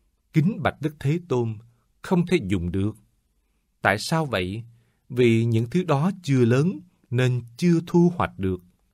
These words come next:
Đức Phật bảo Ngài Văn Thù Sư Lợi rằng, "Này Văn Thù Sư Lợi, cũng như thế,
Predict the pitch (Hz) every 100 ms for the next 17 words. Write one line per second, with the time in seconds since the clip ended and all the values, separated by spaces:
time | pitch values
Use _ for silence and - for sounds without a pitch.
0 | _ _ _ _ _ _ _ _ _ _
1 | _ _ _ _ _ _ 180 226 - 107
2 | - 117 98 156 107 87 87 98 147 147
3 | - 98 82 - - 139 98 87 90 87
4 | 71 - _ _ _ _ _ _ _ _
5 | _ _ _ 110 98 90 87 87 104 151
6 | 147 - 101 82 76 - 139 113 87 78
7 | 87 - _ _ _ _ _ _ 117 90
8 | 131 123 107 - 107 107 151